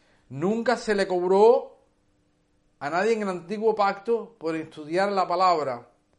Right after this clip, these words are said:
que podemos ver. Entonces, es mi posición que nosotros tampoco cobramos por la enseñanza de la palabra. Y vamos a aprender a través de la Escritura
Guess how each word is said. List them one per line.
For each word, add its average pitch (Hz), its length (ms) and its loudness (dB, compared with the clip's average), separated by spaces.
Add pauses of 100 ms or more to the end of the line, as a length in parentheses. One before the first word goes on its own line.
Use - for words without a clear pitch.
(320)
que - 140 -12
podemos 147 400 -6
ver. 139 260 -4 (1300)
Entonces, 175 760 -4
es 160 220 -6
mi 180 120 -6
posición 175 920 -6 (400)
que 143 160 -4
nosotros 180 360 -6
tampoco 180 460 -4
cobramos 170 440 -2
por 160 160 -8
la 147 40 -8
enseñanza 147 880 -10 (520)
de 135 140 -6
la 139 120 0
palabra. 135 520 -2 (1700)
Y 117 80 -14
vamos 180 260 -2
a 220 60 2
aprender 208 480 0
a 185 80 2
través 165 300 -2
de 208 80 0
la 196 80 0
Escritura 170 760 -4